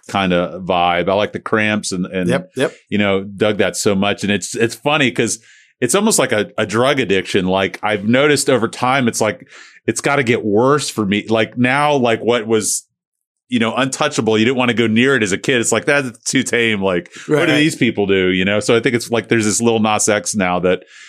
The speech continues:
Speaker 1: everybody's talking about. He's got the Nikes that he's supposedly got blood in. And I was like,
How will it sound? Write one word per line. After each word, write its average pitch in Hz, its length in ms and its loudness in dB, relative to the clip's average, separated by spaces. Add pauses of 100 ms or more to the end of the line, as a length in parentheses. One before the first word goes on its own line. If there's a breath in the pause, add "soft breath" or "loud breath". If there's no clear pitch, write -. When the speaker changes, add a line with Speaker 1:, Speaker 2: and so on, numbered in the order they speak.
(180 loud breath)
Speaker 1:
everybody's 107 500 2
talking 101 440 -2
about. 92 320 0
He's 90 100 -2
got 104 180 0
the 95 100 0
Nikes 98 460 -2
that 90 140 2
he's 90 200 0
supposedly 98 540 0
got 90 220 0
blood 95 280 2
in. 92 80 2
And 87 120 -2
I 90 40 0
was 85 140 -2
like, 90 340 0